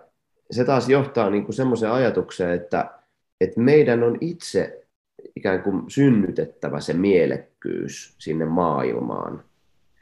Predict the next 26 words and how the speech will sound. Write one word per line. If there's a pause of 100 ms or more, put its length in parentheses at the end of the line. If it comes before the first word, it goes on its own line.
(360)
Ja, (540)
ja
se
on,
se
on
tavallaan
semmoinen,
niinku, (440)
mikä
vaatii
voimia
meiltä. (600)
Että
sitä, (120)
sitä
välillä
huomaa,
että, (640)
että (640)
ei
ole,
jos
on
niinku
täysin,